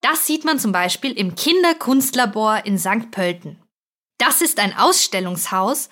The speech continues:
bei dem Kinder mitentscheiden dürfen, was gezeigt wird. Hier darf auch gespielt werden und in Laboren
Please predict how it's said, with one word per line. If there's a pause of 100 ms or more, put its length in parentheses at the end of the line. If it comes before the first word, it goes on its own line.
(120)
bei
dem
Kinder
mitentscheiden
dürfen, (160)
was
gezeigt
wird. (640)
Hier (140)
darf
auch
gespielt
werden (280)
und
in
Laboren